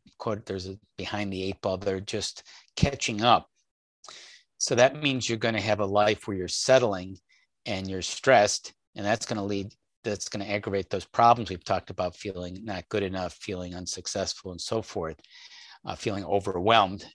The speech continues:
And that happens to us all at times. So the solution that,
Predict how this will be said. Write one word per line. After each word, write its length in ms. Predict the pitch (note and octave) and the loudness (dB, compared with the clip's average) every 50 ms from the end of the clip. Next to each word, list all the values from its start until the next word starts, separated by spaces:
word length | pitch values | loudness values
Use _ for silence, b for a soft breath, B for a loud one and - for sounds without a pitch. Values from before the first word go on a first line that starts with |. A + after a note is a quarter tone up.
| _ - | _ -6
And 140 | C3 B2 C#3 | 0 6 8
that 120 | E3+ F#3 | 8 8
happens 400 | D#3 F3 F#3 E3 - D3 B2+ - | 8 6 2 2 2 0 -2 -2
to 140 | - - B2+ | -2 -2 -2
us 120 | G2+ - - | -2 2 4
all 220 | A#2+ A#2+ A#2 G#2 | 6 6 6 6
at 100 | F2 - | 2 -2
times. 580 | - - - C#3 B2+ A#2+ A2 F2+ E2+ E2+ - - B B B B B B | -6 -4 0 2 2 2 2 -2 -6 -10 -12 -16 B B B B B B
So 160 | - - C#3 | 2 4 4
the 120 | B2+ C3+ | 6 4
solution 720 | - - - C3 C3+ D3+ G3 F#3+ - - E3+ C3+ B2 A2+ A2+ | 4 4 2 2 4 6 4 4 4 2 0 0 0 4 6
that, 260 | A2+ A#2+ A2+ A2+ | 6 6 6 4